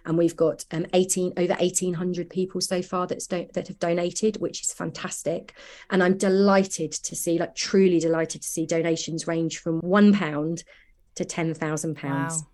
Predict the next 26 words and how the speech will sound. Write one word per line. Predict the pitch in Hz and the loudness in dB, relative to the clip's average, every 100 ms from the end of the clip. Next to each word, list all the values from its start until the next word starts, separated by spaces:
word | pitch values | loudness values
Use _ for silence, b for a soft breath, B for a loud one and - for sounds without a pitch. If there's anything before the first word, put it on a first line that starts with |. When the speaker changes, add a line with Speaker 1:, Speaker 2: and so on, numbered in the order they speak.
| _ - | _ -8
Speaker 1:
So | - 175 160 160 | -2 2 6 6
that's | 196 202 | 4 2
people | - 185 175 | 0 -2 -2
putting | - 180 - 170 | -8 -8 -4 -2
in | 165 | -2
what | - 156 156 151 | -2 0 0 0
they | 165 156 | -2 -2
can, | - 151 147 147 | -2 -2 -2 -2
Speaker 2:
Mm. | 147 147 | -4 -2
Speaker 1:
and | 151 | 0
we | 151 | 2
are | 151 151 | 2 0
appreciative | - 156 - - 147 | -4 -8 -8 -10 -8
of | 156 _ | -10 _
every | - 147 143 147 - | -6 -6 -2 -4 -4
single | - 147 147 - | -8 -6 -4 -6
donation. | - - - - - - - - B B B B - | -6 -6 -6 -6 -8 -8 -8 -12 B B B B 0
And | 190 | 2
I | |
think | 175 233 | 6 6
it's | 226 - | 6 2
probably | 214 196 196 196 | -2 0 2 2
worth | 190 190 | 2 0
explaining | - - 190 185 175 165 | -6 -2 0 2 0 0
that | 170 - | -2 -2
the | 170 160 165 165 | 0 2 2 -2